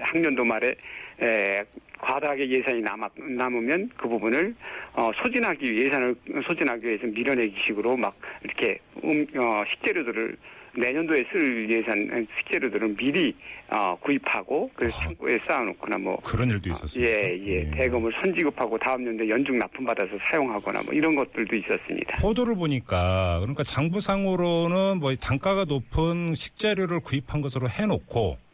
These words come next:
Speaker 1: 음흠.
Speaker 2: 실제로는 그거보다 단가가 낮은 식재료를 구입했다 이런 사례도 있었다고 하던데
Speaker 1: 아, 네, 맞습니다.
Speaker 2: 이거는
Speaker 1: 그런 사례도
Speaker 2: 결국은
Speaker 1: 있었습니다.
Speaker 2: 횡령이나 이런 걸 연결되는 건 아닙니까?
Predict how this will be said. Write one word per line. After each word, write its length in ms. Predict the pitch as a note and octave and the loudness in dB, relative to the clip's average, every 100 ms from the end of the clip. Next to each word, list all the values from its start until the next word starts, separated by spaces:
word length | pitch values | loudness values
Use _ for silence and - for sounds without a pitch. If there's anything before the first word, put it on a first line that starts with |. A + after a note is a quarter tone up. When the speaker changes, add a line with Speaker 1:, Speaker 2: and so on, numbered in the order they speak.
| _ - | _ -10
Speaker 1:
음흠. 200 | C#3+ C3 | -8 -4
Speaker 2:
실제로는 580 | D3+ G3 - A3+ A3 G#3 | -2 0 2 2 2 0
그거보다 420 | - C3 - D#3+ | -2 0 0 0
단가가 500 | - - A2+ E3 E3+ | -2 -2 0 0 0
낮은 200 | D#3+ B2+ | 0 0
식재료를 460 | B2 - - E3 D3 | -2 -4 -4 -2 -2
구입했다 460 | - B2+ - C3+ - | -2 -2 0 -2 0
이런 220 | C3 F3+ | 2 2
사례도 320 | F#3+ F3+ F3+ C#3+ | 0 0 0 0
있었다고 460 | - D#3 D3 A#2+ | -2 -2 -2 2
하던데 340 | B2+ D#3+ C3+ G2 | 2 2 0 2
Speaker 1:
아, 140 | G#2 | 2
네, 60 | G#2 | 0
맞습니다. 760 | G2 G#2 - A2+ F#2 - F2 G#2+ | 0 -2 2 2 2 0 -2 0
Speaker 2:
이거는 200 | A3 C4+ | 2 4
Speaker 1:
그런 160 | B3+ | 4
사례도 120 | F3 | 2
Speaker 2:
결국은 360 | F3 F#3 F#3 F3+ | 0 0 0 -2
Speaker 1:
있었습니다. 220 | - - | -2 0
Speaker 2:
횡령이나 360 | C4+ C4+ C4 B3 | 4 4 4 2
이런 180 | D3+ F#3+ | 0 0
걸 140 | F3+ | 0
연결되는 600 | G#2 C#3 F#3 D#3+ D#3 D3 | 2 2 0 0 0 0
건 160 | E3 D3 | 0 0
아닙니까? 400 | E2 F2+ D#2 | 0 -2 -4